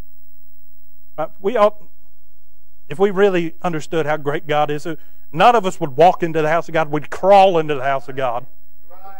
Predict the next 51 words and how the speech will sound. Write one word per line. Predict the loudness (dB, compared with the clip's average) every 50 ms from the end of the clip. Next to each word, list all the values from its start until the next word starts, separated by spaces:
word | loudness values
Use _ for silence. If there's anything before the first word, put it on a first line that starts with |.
| -8 -6 -6 -6 -6 -6 -6 -6 -6 -6 -2 2 2
And | 4 6
there'd | 6 6 6 8
never | 8 6 8 6 4
be | 4 4 4 4 2
anybody | 2 2 4 6 6 6 6 4
to | -2 -2
do | 0 2 2 2 2
any | 0 0 -2
singing | 0 0 0 0 2 0 -2 -2
'cause | 0 -2 0 2
we'd | 0 2 4
be | 6 6
on | 6 6 6
the | 6 6
altar | 6 6 6 6 2 -2
praising | 0 2 4 4 4 2 0 2
God | 4 6 6 6 4
for | 4 2
how | 4 2 2
good | 2 0 -2 -2
he's | -2 -2 -2
been | -2 -2 0
to | 2 2
us. | 2 2 0 -2 -6 -6 -6 -6 -6 -6 -6 -6 -6 -6 -6 -6 -6 -6 -6 -6 -6 -6 -6 -6 -6 -6 -6 -6 -6 -6 -6 -6 -6 -6 -6 -6 -6 -6 -6 -6 2 6
But | 6 6 6
it's | 4 4
so | 6 6 8 8 6
easy | 4 2 0 0 0 0 -2 -4
to | -2 -2
be | -2 -2 -2
filled | 0 2 4 6 6 6 4
with | 4 2 2 4
self | 4 6 6 6 4
and | 0 0 2
think, | 2 2 2 0 -2
"Well, | 0 2 6
Lord, | 6 6 6 6 2 -2 -6 -6 -6 -6 -6 -6 -6 -6 -6 -6 -6 -6 -6 -6 -6 -6 -6 -6 -6 -6 -6 -6 -6 -6 0 4
thanks | 4 4 4 4
for | 0 -2 0
blessing | 2 4 4 4 2 0 -2
me. | -2 -4 -4 -4 -6 -6 -6 -6 -6 -6 -6 -6 -4 2
That | 6 6 6 6
was | 4 2
a | 2 0
result | 0 2 4 6 6 6 6 4
of | 2 -2 -2 -4
me | -4 -4 -2 -2
being | -2 -2 0 0
obedient | 0 0 0 -2 -2 -2 -4 -6 -6 -6
to | -6
you." | -6